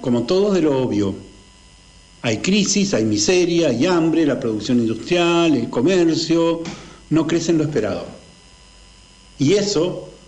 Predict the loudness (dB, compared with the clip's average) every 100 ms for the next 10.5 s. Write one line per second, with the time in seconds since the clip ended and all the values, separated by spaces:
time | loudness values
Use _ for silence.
0 | -20 -16 -8 -4 2 2 2 0 0 2
1 | 0 0 2 2 2 2 4 2 2 2
2 | 2 2 2 2 0 -2 -6 -4 -2 -4
3 | -8 -18 -20 -20 -8 0 2 4 4 2
4 | 2 0 -2 0 2 4 2 2 2 2
5 | 0 -4 -2 -2 -2 -2 0 2 2 0
6 | -2 0 0 0 -2 -2 -2 2 0 0
7 | 0 2 0 0 0 2 2 0 0 0
8 | 2 2 -2 -8 -20 -20 -20 -20 -20 -20
9 | -20 -20 -20 -20 -2 2 2 2 0 0
10 | 0 0 2 0